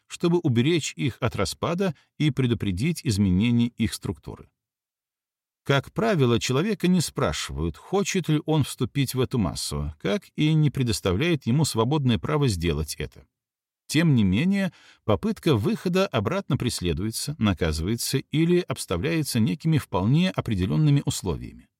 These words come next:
Вопрос о том, почему эти объединения нуждаются в таких особых сохраняющих мероприятиях, выходит за пределы рассмотрения настоящего труда. Нас здесь привлекает только одно обстоятельство.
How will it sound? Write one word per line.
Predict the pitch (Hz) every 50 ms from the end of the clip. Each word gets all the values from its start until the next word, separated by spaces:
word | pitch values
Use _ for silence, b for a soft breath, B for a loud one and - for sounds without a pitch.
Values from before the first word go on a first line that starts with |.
| _ _ _ _ _ _ _ _ _ _ _ _ _ _ _ _ _ -
Вопрос | 101 120 127 131 - 220 240 208 - - -
о | - -
том, | - _ 185 202 196 156 -
почему | - 120 - - - 98 101 135 185 180 165 _
эти | - 135 143 135 - 131
объединения | 117 95 85 85 87 76 78 80 85 104 135 143 123 104
нуждаются | 98 95 87 78 78 131 151 127 - - - 107
в | -
таких | - 87 78 _ 135 135 - - _
особых | - 95 - - 147 151 139 131 113
сохраняющих | - - 117 - 120 107 98 117 135 135 - - - 107 -
мероприятиях, | 113 107 98 80 - 90 95 170 214 - - 190 170 - B B B B B B
выходит | B 160 208 202 - - - 143 143 135 127 135 127
за | 117 110 101
пределы | - 95 90 78 85 123 151 151
рассмотрения | 135 117 - 92 90 78 - 101 117 127 135 131 127 123
настоящего | - 117 101 - - 85 80 80 78 - - 87 85
труда. | - - - - - - - _ _ _ _ _ _ _ _ _ _ _ _ _ _ _ _ _ _ -
Нас | 110 165 226 247 - -
здесь | - 104 92 90 113 185 196 180 -
привлекает | - 127 117 104 101 98 - - 175 180 160 135 _ _
только | 175 180 170 151 - - 160 - _
одно | - 131 110 101 98 107 123 131 139 _
обстоятельство. | - - - - 98 85 67 58 - - - - - _ -